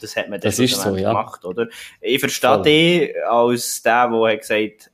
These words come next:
Speaker 1: der H C R wird, ähm, wird Meister. Ich glaub, das kann ich von meinem Me-, Meistertitel auch behaupten. Ich glaub, es, äh,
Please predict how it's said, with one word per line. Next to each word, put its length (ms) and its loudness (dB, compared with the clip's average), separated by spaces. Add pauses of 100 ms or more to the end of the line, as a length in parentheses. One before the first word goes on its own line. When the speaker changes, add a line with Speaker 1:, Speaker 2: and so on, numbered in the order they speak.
Speaker 1:
der 120 -14
H 180 -6
C 140 -12
R 200 -4
wird, 200 -16 (100)
ähm, 400 -10 (680)
wird 180 -8
Meister. 480 -4 (500)
Ich 140 -2
glaub, 420 -2
das 140 -6
kann 200 0
ich 100 -2
von 120 -2
meinem 200 2
Me-, 240 0
Meistertitel 680 -2
auch 80 2
behaupten. 640 0
Ich 120 -4
glaub, 300 -2
es, 180 -6
äh, 380 -2